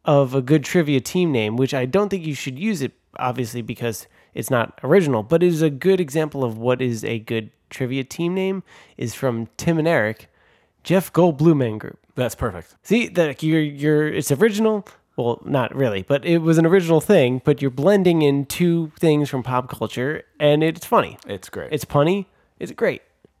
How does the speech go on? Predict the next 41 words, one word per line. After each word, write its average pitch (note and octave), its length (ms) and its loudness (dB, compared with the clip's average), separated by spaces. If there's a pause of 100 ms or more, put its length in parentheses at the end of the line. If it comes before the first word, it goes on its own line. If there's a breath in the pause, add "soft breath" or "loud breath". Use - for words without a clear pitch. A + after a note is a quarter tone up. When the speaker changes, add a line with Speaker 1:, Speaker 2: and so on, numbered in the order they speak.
(120)
Speaker 1:
It's B2 160 -6
not F#3+ 160 4
racist. A2 440 -6 (360)
Speaker 2:
No. F#2 260 -8 (120)
Speaker 1:
It's D3+ 180 -2
short. F#3 400 2 (220)
Speaker 2:
It's, C#3+ 180 -10
Speaker 1:
It's D3+ 200 -6
Speaker 2:
might E3+ 100 6
Speaker 1:
sweet. F3 100 4
Speaker 2:
be E3 100 -2
racist B2 400 -6
against A2+ 220 -10
the F2+ 60 -16
Blue G#2 180 -8
Man E2+ 200 -10
Group. - 280 -18
Speaker 1:
Maybe, A#2 540 0
Speaker 2:
You A2 80 -14
Speaker 1:
but, B2 200 0
Speaker 2:
know. - 40 -20 (160)
Speaker 1:
you B2+ 100 -2
know, G#2 220 -2 (360)
whatever. A2 320 -4 (440 soft breath)
But E3 160 2
it's, D3 180 -2
and D3 140 4
it's C3+ 80 0
short F#3+ 180 4
and F#3 100 -2
sweet, E3+ 340 -2
and D#3+ 120 2
it's F3 320 -4 (240)
not F3+ 300 -6
really B3 260 -2
a C4 60 -2
joke, C#4 320 -4
but D3+ 120 -2
it's B2 80 -8
still A3 220 -4
funny. - 360 -6